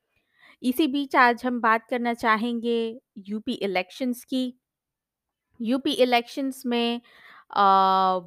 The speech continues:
बहुत सारे उतार चढ़ाव रहे, बहुत सारे लांछन, बहुत सारे आरोप लगाए गए, पर इन सब का मो-, इन सब का मु-, सीएम योगी आदित्यनाथ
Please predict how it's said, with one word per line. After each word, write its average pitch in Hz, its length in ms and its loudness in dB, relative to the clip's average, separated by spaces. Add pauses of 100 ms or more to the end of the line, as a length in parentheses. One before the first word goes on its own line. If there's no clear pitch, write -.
(480)
बहुत 247 340 0
सारे 254 240 4
उतार 240 460 2
चढ़ाव 233 480 0
रहे, 226 560 -4 (100)
बहुत 214 460 -4
सारे 226 600 0 (340)
लांछन, 214 680 2
बहुत 214 300 -8
सारे 220 260 -4
आरोप 196 560 -2
लगाए 214 500 -4
गए, 202 380 -4 (640)
पर 262 340 6
इन 269 160 -4
सब 277 420 -4
का 294 320 0 (920)
मो-, 233 360 0 (100)
इन 269 160 -4
सब 320 240 -4 (100)
का 330 80 -4
मु-, 254 240 -4 (1080)
सीएम 277 560 -4
योगी 233 480 -2
आदित्यनाथ 254 680 -4